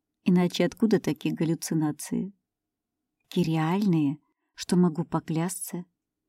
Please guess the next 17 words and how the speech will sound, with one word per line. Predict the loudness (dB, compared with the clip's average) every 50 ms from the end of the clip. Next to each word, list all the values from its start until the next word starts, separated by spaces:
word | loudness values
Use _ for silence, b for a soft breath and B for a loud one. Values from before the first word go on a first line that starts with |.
| _ _ _
Я | -6 -2 0 0
ощущаю | 0 0 0 0 0 0 2 2 2 2 0 0
его | 0 0 0 0
ладони | 0 0 0 0 2 2 4 4 6 6
на | 4 2
своей | 2 -2 -4 -4 -4 -4 -4
обнажённой | -6 -6 -2 0 0 2 2 0 0 0 0 0 -2
коже. | -4 _ -8 -6 -6 -6 -8 -10 -10 -12 _ _ _ _ _ _ _ _ _ _ _ _ _ _ _ _ _ _ _ _ _ _ _ _ _
Его | -2 -2 0 0 -2 -2
губы | -2 -2 -2 0 0
скользят, | -2 -2 -2 -4 -4 -2 -2 -2 -2 -2 -4 -4 -8 -14 _ _ _ _ _ _ _ _ _ -10
оставляя | -10 -8 -4 -4 -4 -2 0 0 0 0
после | -2 -2 -4 -4 -4 -4
себя | -4 -4 -4 -2 -2 -2
влажную | 0 0 -2 -2 -4 -4 -2 -2 -2 0
дорожку. | 0 -2 -2 -2 -4 -6 -6 -10 -10 -8 -8 -8 -10 -10 _ _ _ _ _ _ _ _ _ _ _ _ _ _ _ _ _ _ _ _ -8
Выгибаюсь, | -4 -4 -2 0 0 0 0 0 -2 -2 -2 -2 -2 -4 -6 -8 -10 -14 -16